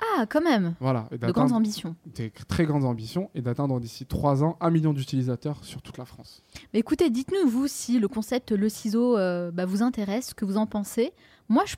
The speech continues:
Speaker 1: pense franchement qu'il y a beaucoup d'opportunités, il y a beaucoup de choses à faire. À
Speaker 2: Mm.
Speaker 1: mon avis, ils sont un, sur un excellent créneau.
Speaker 2: Oui.
Speaker 1: Et ça m'étonnerait pas qu'ils deviennent, ouais, La Fourchette, euh,
Speaker 2: Voilà.
Speaker 1: des coiffeurs.
Speaker 2: Donc, si vous voulez tous vous faire une coupe comme Neymar, il faut aller voir, euh,
Speaker 1: Comme
Speaker 2: le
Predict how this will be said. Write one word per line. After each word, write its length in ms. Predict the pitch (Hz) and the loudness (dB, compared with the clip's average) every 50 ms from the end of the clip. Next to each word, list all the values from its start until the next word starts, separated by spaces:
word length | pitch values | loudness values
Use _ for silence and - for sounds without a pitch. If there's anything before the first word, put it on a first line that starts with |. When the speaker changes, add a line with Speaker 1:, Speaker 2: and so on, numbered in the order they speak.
| - | -4
Speaker 1:
pense 220 | - 311 349 - - | -4 -4 -4 -4 -10
franchement 680 | - - - - 294 269 - - - 262 277 302 339 - - - - - _ _ _ | -14 -14 -2 0 0 0 0 0 2 2 2 2 0 -4 -12 -20 -20 -20 _ _ _
qu'il 160 | - - - 208 | -8 -2 0 0
y 20 | |
a 60 | 190 | 0
beaucoup 340 | 180 175 214 269 - - 277 | 0 0 -2 -2 -2 0 0
d'opportunités, 480 | 220 226 233 220 - - 226 208 254 269 | 0 0 0 -2 0 0 0 2 2 2
il 60 | 247 | 2
y 40 | 185 | 0
a 40 | 175 | 0
beaucoup 280 | 170 190 262 254 - 226 | 0 -2 -2 -2 -2 -6
de 20 | - | -6
choses 140 | 233 214 | -4 -4
à 80 | 196 190 | -4 -4
faire. 280 | 180 - - 151 - _ _ - | -6 -8 -10 -12 -12 _ _ 2
À 40 | 156 | 2
Speaker 2:
Mm. 60 | 147 | 4
Speaker 1:
mon 120 | 196 202 | 4 4
avis, 100 | 220 233 | 4 2
ils 40 | 254 | 2
sont 140 | 262 - 180 | -2 -4 -6
un, 180 | 165 156 165 170 | -6 -4 -6 -10
sur 180 | - - - 165 | -10 -10 -8 -6
un 180 | 160 165 190 | 0 2 2
excellent 360 | 247 269 - - 254 226 220 | 2 2 2 0 0 0 0
créneau. 400 | 220 - - 220 202 214 247 339 - _ - - - | -2 -4 -4 -2 -2 -2 -2 -4 -6 _ -20 -6 -2
Speaker 2:
Oui. 180 | 135 135 135 131 - | 0 0 0 0 -2
Speaker 1:
Et 40 | 214 | 0
ça 120 | - 349 392 | 0 2 2
m'étonnerait 340 | 453 381 - 302 254 233 214 | 2 0 2 2 2 2 2
pas 120 | - - 311 | 2 0 0
qu'ils 140 | - - 214 | 0 0 2
deviennent, 280 | 214 196 208 240 262 | 2 2 4 4 4
ouais, 160 | 247 202 208 247 | 4 2 2 0
La 100 | 240 220 | -2 -4
Fourchette, 520 | - - 208 - - - 247 262 - - | -6 -8 -10 -6 -4 -4 -4 -4 -4 -2
euh, 20 | |
Speaker 2:
Voilà. 400 | 214 - - 196 190 196 196 196 | 0 0 2 0 0 -2 -2 -2
Speaker 1:
des 120 | 185 185 220 | -2 -2 -2
coiffeurs. 460 | - 233 208 - - 165 175 - - _ _ _ | -2 -4 -4 -4 -6 -10 -12 -14 -18 _ _ _
Speaker 2:
Donc, 140 | 117 117 113 | -6 -6 -4
si 100 | - - | -2 -2
vous 60 | 127 | -2
voulez 160 | 123 127 123 | 0 0 0
tous 140 | 117 - 156 143 | 0 0 -2 -2
vous 100 | 135 127 | -2 -2
faire 160 | - 139 123 | -4 -4 -4
une 80 | 120 | -4
coupe 160 | 113 - - - | -6 -10 -14 -10
comme 160 | - 120 117 117 | -10 -8 -6 -6
Neymar, 300 | 117 117 117 123 135 127 | -6 -6 -6 -6 -8 -10
il 60 | 113 110 | -12 -16
faut 180 | - - - | -18 -20 -18
aller 160 | 127 131 123 117 | -18 -16 -16 -16
voir, 140 | 123 139 117 | -16 -18 -18
euh, 300 | 127 139 151 175 - - | -18 -20 -20 -20 -16 -6
Speaker 1:
Comme 160 | - 214 202 | -2 0 4
Speaker 2:
le 60 | 202 | 6